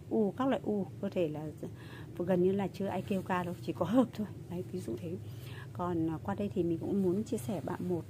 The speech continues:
chút thế này. À, các bạn xem video rồi thì các bạn, à, khi thấy mình chia sẻ những bài thuốc như vậy, nếu như trường hợp mà, à, gia đình bạn nào hoặc là lân cận,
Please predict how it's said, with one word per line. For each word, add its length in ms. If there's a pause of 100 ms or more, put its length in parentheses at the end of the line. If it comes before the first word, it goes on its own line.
(140)
chút 120
thế 100
này. 160 (560)
À, 220 (720)
các 100
bạn 140
xem 180
video 400
rồi 120 (520)
thì 80
các 140
bạn, 140 (180)
à, 160 (1700)
khi 220
thấy 140
mình 140
chia 120
sẻ 420
những 120
bài 180
thuốc 180
như 180
vậy, 180 (600)
nếu 240
như 200
trường 180
hợp 180
mà, 200 (460)
à, 200
gia 180
đình 220
bạn 180
nào 280
hoặc 180
là 160
lân 220
cận, 180